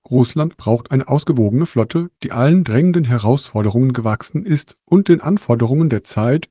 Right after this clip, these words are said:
insbesondere den technologischen, gerecht wird. Nikolai Patruschew. Welche Art von Flotte braucht Russland? Eine große für globale Missionen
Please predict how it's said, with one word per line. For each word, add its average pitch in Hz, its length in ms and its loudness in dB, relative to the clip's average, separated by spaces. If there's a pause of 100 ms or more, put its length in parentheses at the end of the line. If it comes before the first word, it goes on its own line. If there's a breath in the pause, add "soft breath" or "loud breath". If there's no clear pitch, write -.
insbesondere 135 680 0
den 117 160 2
technologischen, 131 880 -2
gerecht 120 400 -2
wird. - 260 -12 (200)
Nikolai 123 400 4
Patruschew. 98 560 -4 (260)
Welche 113 400 -2
Art 147 220 -4
von 101 180 -4
Flotte 117 340 -2
braucht - 380 -6
Russland? 131 480 -2
Eine 110 200 0
große 135 380 -2
für - 140 -6
globale 113 420 0
Missionen 110 720 0